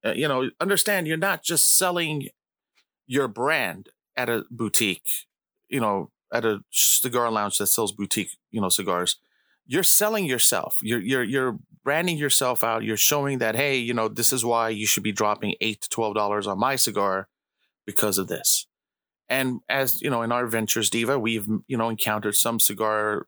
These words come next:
C E Os that are super nice. I mean, I,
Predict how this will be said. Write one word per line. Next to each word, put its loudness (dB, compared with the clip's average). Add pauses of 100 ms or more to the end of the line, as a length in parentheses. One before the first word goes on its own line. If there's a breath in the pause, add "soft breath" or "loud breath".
(160)
C 2
E 2
Os 0
that 0
are -2 (460)
super 2
nice. 0
I -2
mean, -2
I, 0